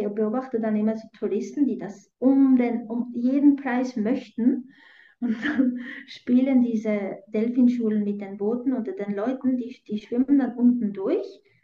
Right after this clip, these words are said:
und dann denkt jeder, „Jetzt kommen die da links rauf.“ Und dann schwimmen alle links mit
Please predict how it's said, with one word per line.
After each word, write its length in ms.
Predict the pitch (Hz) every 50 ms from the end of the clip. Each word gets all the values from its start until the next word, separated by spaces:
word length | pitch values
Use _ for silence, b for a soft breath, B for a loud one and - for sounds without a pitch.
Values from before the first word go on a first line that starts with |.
| _ _ _ -
und 80 | 214
dann 140 | 226 233 220
denkt 340 | 220 220 220 214 - - -
jeder, 240 | 220 277 - 294 269
„Jetzt 240 | 220 214 214 - -
kommen 300 | - - 262 285 277 262
die 100 | 247 254 -
da 100 | 233 240
links 360 | 240 262 269 254 247 240 262
rauf.“ 360 | 240 220 220 269 381 466 480 - - _ _ _ _ _ _ _ _ _ _ _ _ _ _ _ _ _ _
Und 100 | 226 214
dann 140 | 226 220
schwimmen 380 | 214 - 247 277 330 359 320 285
alle 220 | 262 285 311 285 254
links 500 | 254 302 339 339 - - - - _ _ _
mit 360 | 262 254 302 302 - - -